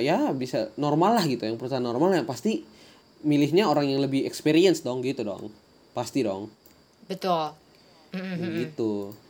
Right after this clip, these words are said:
Speaker 1: Nah, jadi menurut gua
Speaker 2: Jadi
Speaker 1: sistem di mana adanya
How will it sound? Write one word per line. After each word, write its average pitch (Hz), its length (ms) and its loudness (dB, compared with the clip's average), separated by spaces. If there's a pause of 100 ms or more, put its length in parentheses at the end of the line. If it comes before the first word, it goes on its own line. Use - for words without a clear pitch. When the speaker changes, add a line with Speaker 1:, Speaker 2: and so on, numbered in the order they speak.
(540)
Speaker 1:
Nah, 135 220 -4
jadi 180 400 -4 (340)
menurut 151 320 2
gua 185 320 2
Speaker 2:
Jadi 196 160 -2
Speaker 1:
sistem 156 480 2
di 147 80 2
mana 143 560 -2
adanya 139 640 0